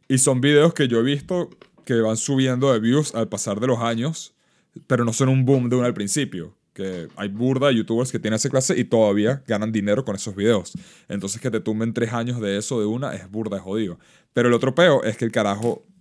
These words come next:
o sea, no solo no violó le-, leyes de copyright, sino que algunos de los videos que les tumbaron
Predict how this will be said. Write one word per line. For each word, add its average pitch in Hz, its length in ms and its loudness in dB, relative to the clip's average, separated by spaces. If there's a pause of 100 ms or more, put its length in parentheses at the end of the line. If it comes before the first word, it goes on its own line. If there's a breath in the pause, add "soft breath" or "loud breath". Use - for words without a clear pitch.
o - 40 -20
sea, 113 160 -4
no 107 180 -4
solo 127 220 0
no 135 120 2
violó 135 260 4
le-, 123 200 0
leyes 127 280 0
de 113 100 -4
copyright, 90 500 -4 (480 loud breath)
sino 120 320 -2
que 127 80 -2
algunos 131 300 0
de 175 80 4
los 156 80 4
videos 127 200 2
que 165 80 -2
les 151 120 0
tumbaron 120 540 -4